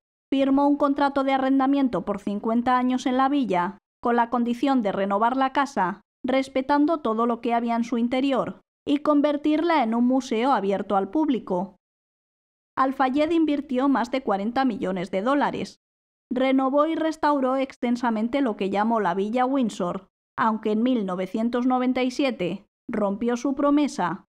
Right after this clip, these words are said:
y empezó a subastar todo lo que contenía la mansión, un total de más de cuarenta mil objetos,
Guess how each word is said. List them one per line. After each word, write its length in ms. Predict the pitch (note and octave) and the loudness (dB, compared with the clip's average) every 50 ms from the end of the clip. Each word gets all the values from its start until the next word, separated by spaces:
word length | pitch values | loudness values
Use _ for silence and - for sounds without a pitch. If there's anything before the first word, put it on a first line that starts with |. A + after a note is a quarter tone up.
| _ _ _ | _ _ _
y 140 | C4 C4+ C4+ | -2 0 2
empezó 460 | C4+ C4+ C4+ C4+ C4 - - C#4+ D4 | 2 2 0 -2 -2 0 2 4 4
a 80 | D4 D4 | 4 2
subastar 760 | - E4 D#4 D4+ D4 D4 - - B3+ C4 C#4 D4+ D4 - _ _ _ - | 2 0 0 2 0 0 0 0 0 0 0 0 -4 -8 _ _ _ 0
todo 280 | D4 D4 D4 D#4+ E4 | 2 2 2 2 2
lo 160 | D#4+ B3 A3 | 2 0 0
que 120 | - G#3 G3+ | -4 -6 -4
contenía 560 | - G3+ G#3 G#3 G#3+ G#3 G#3+ A3 G#3+ G#3 F#3+ | -2 -4 -2 0 -2 -2 0 0 0 0 0
la 120 | F#3+ F#3 | 0 0
mansión, 640 | F#3+ G3 G3 G#3 G#3 - D4 C#4+ C#4 C4 A#3 F#3+ - _ _ _ _ _ _ _ _ _ _ _ | 0 0 -2 -4 -4 -2 0 0 2 2 0 -2 -6 _ _ _ _ _ _ _ _ _ _ _
un 200 | B3 B3 B3+ B3 | 0 0 0 2
total 360 | C4 C4 C4 C4+ C#4 C4 A3 F#3+ | 2 0 0 2 0 0 2 0
de 100 | G3 G3+ | -2 0
más 180 | A3 A3+ A3+ | -2 -2 -2
de 120 | - A3+ - | -4 -4 0
cuarenta 380 | A#3+ A#3 A#3 A#3+ A#3+ A#3+ A#3 | 0 0 0 0 0 0 0
mil 200 | A#3+ A#3+ B3+ B3+ | 0 0 0 0
objetos, 720 | B3 B3 B3 - D#4 D4 C#4 C#4+ G3 G3 G3+ A3+ - - | 0 -2 -2 -2 -2 -2 -2 0 -2 -4 -4 -4 -8 -14